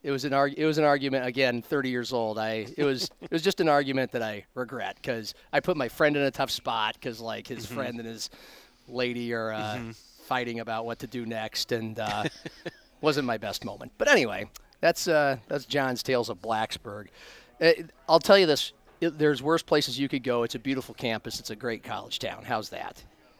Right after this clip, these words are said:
Speaker 1: Enjoy Blacksburg. How do you f-, do you feel the same way,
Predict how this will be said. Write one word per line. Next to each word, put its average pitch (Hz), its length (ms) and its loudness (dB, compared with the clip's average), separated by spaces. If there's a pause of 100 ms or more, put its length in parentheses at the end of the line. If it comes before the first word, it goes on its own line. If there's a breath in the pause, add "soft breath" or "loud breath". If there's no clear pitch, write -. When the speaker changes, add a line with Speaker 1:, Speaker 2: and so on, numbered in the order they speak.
(120)
Speaker 1:
Enjoy 120 320 -2
Blacksburg. 101 560 -10 (580 loud breath)
How 139 160 0
do 135 60 2
you 131 100 -2
f-, - 180 -16
do 127 60 -2
you 131 80 2
feel 165 160 4
the 156 80 6
same 156 300 4
way, 147 360 4